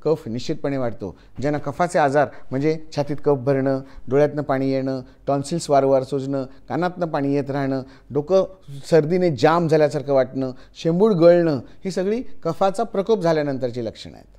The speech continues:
त्यामुळे कफ प्रकृती असलेल्यांनी सावध राहायचं. त्यांची सूप घेतलं त्यांनी ना,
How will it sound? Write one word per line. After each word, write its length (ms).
त्यामुळे 260
कफ 220
प्रकृती 460
असलेल्यांनी 540
सावध 260
राहायचं. 380
त्यांची 280
सूप 200
घेतलं 300
त्यांनी 240
ना, 140